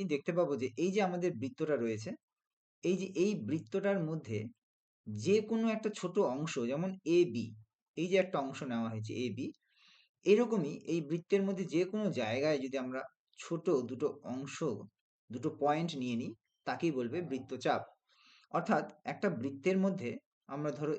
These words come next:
এই বৃত্তটা, এখানে এ আছে, এখানে বি, বা এখানে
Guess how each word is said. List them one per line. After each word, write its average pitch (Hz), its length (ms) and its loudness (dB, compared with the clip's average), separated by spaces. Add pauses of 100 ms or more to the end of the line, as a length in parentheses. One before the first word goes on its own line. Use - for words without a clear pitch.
(140)
এই 156 80 2 (120)
বৃত্তটা, 127 400 -6 (540)
এখানে 147 300 -4 (220)
এ - 20 2 (200)
আছে, 110 180 -8 (400)
এখানে 151 220 -8 (120)
বি, 110 120 -4 (580)
বা 156 100 2 (100)
এখানে 165 200 0